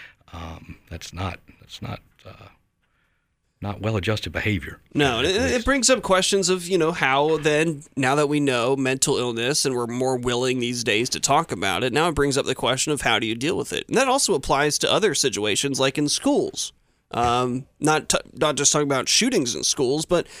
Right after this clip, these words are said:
Speaker 2: situations with students, fights, troublesome students. All of that can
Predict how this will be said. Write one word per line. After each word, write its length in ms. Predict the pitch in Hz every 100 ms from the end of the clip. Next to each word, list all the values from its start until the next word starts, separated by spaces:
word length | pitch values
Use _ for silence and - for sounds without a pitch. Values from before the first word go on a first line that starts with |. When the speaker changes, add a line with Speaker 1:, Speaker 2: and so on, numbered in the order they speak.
| -
Speaker 2:
situations 560 | - 185 180 165 190 165
with 140 | 185
students, 640 | - 160 156 165 160 - -
fights, 600 | - - 143 143 143 -
troublesome 600 | - - 147 151 147 151
students. 720 | 139 - 147 143 147 - - - _ _
All 240 | - 160 254
of 100 | 147
that 220 | 143 143
can 380 | 160 143 127